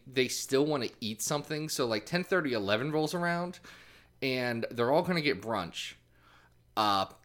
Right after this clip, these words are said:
and then, of course, that's going to lead into the afternoon of X, which is gonna be some lazy team building stuff. Uh, n-, everyone really <laughs> wants to get some work done. Wolverine, really, he's just, he's desperate to mow.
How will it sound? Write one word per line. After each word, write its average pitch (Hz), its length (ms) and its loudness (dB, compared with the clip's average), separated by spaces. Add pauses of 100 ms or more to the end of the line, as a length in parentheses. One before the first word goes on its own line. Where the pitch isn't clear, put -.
(120)
and 175 220 6
then, 214 160 10
of - 140 -4
course, 170 260 4
that's 151 300 4
going 185 260 0
to 170 140 -2
lead 131 500 -2
into 123 600 -4
the 107 200 -4
afternoon 127 560 0
of - 140 2
X, - 480 -2 (320)
which 160 160 2
is 165 100 -2
gonna 262 200 4
be 254 100 2
some 131 340 0
lazy 143 360 4
team 123 400 -4
building 92 340 2
stuff. - 560 -6 (680)
Uh, 98 400 2
n-, 156 220 -6 (420)
everyone 202 380 4
really 139 340 6
<laughs> - 0 -
wants 107 380 -2
to 165 100 -2
get 165 260 -2
some 170 160 -2
work 165 240 0
done. 156 260 4
Wolverine, 170 640 2
really, 135 380 6
he's 123 180 -8
just, - 320 -6
he's 139 240 -2
desperate 190 600 2
to 110 80 -6
mow. 123 580 2